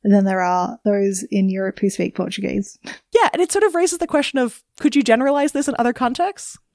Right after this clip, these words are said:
Speaker 1: Do you think that maybe I should start telling people that in the U K they speak Protipodean Australian?
Speaker 2: Oh, God, <laughs> it's like Antipodean, but Protipodean.
Speaker 1: Yeah.
Speaker 2: Protipodean Australian. You know what? I'll buy it.
Speaker 1: I'm gonna start trying to, uh,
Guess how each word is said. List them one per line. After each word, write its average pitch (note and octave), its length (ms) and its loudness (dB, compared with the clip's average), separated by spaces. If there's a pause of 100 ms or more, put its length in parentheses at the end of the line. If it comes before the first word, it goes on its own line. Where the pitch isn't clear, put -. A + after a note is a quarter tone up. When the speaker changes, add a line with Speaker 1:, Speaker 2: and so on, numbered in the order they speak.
(120)
Speaker 1:
Do - 80 0
you A3+ 80 6
think A#3 240 4
that A#3 160 0
maybe G3+ 340 0
I F#3 120 -2
should G3 180 -2
start F#3 320 -2
telling F#3+ 300 -4
people F#3 380 -2
that F#3 200 -2
in F#3+ 140 2
the F#3 80 -2
U F#3 160 -4
K F#3 200 -2
they F#3 140 -2
speak F#3 380 -4
Protipodean G3 800 -2
Australian? G3+ 680 -4 (320)
Speaker 2:
Oh, G#3+ 260 4
God, A#3+ 380 4
<laughs> C#4+ 80 6
it's - 200 4
like - 280 4 (180)
Antipodean, A3+ 720 2
but - 200 0
Protipodean. A#3+ 840 2 (200)
Speaker 1:
Yeah. A3 180 2 (380)
Speaker 2:
Protipodean C#4 640 0
Australian. C4 560 0
You B3 100 -4
know A#3+ 140 0
what? B3+ 260 0
I'll C4 100 -2
buy B3+ 260 2
it. F3 140 -2 (400)
Speaker 1:
I'm A#3 120 4
gonna A3 180 4
start F#3 340 -2
trying F3 300 -6
to, E3+ 160 -6
uh, E3+ 260 -4